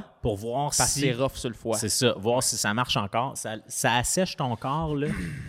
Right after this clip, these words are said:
Speaker 1: À un niveau, là, que genre tes doigts pourraient casser, là, genre
Speaker 2: Ouais.
Speaker 1: tic, tic.
Speaker 2: Puis les lèvres fendues mur à mur, les yeux secs, secs, secs, secs, ça t'assèche tout,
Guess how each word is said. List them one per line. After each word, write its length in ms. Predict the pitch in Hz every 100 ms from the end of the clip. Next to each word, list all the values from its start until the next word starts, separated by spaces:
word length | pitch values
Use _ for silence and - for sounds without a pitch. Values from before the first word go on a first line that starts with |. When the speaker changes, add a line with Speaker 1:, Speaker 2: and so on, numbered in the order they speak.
| - - - - - 139
Speaker 1:
À 60 |
un 100 | 139
niveau, 440 | 151 165 143 175 170
là, 180 | 156
que 180 | 151 123
genre 220 | 120 127
tes 140 | 127 127
doigts 280 | 127 143 147
pourraient 240 | - 123
casser, 520 | - 120 110 - 127
là, 120 | 113 113
genre 140 | 113
Speaker 2:
Ouais. 180 | 127 156 - - _
Speaker 1:
tic, 260 | 165 - -
tic. 20 | - - - -
Speaker 2:
Puis 380 | 139 147 151 - - _ -
les 240 | 117 127
lèvres 360 | 123 139 139 113
fendues 460 | - 139 135 123 127
mur 260 | 127 127 120
à 140 | 113
mur, 320 | 120 127 135
les 400 | 117 113 104 98
yeux 300 | 120 127 117 -
secs, 480 | - - - 131 -
secs, 320 | - 127 113
secs, 340 | - - 117 -
secs, 300 | - 135 -
ça 160 | -
t'assèche 640 | - 113 - 135 139 - - _ _ _ _ - _
tout, 160 | - 190